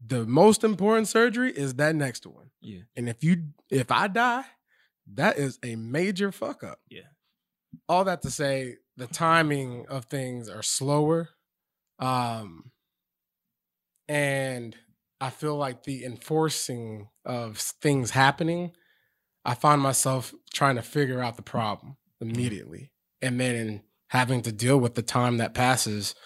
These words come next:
Speaker 1: while I feel like I might have the answer, but waiting for people to just kinda figure it out
Speaker 2: Mm-hmm.
Speaker 1: on their own too,
Speaker 2: Mm-hmm.
Speaker 1: right? 'Cause I just,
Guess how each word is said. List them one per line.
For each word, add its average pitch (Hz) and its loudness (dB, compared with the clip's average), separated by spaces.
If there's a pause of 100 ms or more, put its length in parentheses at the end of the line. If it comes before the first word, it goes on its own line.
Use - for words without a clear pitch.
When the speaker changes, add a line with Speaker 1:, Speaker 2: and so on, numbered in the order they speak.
(240)
Speaker 1:
while 117 2
I 98 -2
feel 139 -2
like 127 -2
I 107 -2
might 104 2
have 135 2
the 147 2
answer, 151 2
but 117 -2
waiting 120 -2
for 113 -6
people 117 -4
to 120 -6
just 107 -4
kinda 104 -4 (640)
figure 120 4
it 110 2
out 107 -2
Speaker 2:
Mm-hmm. 104 -4
Speaker 1:
on 107 -2
their 110 -2
own 110 -6
too, - 0 (220)
Speaker 2:
Mm-hmm. 95 -8 (240)
Speaker 1:
right? 123 2
'Cause 123 0
I 120 2
just, 110 2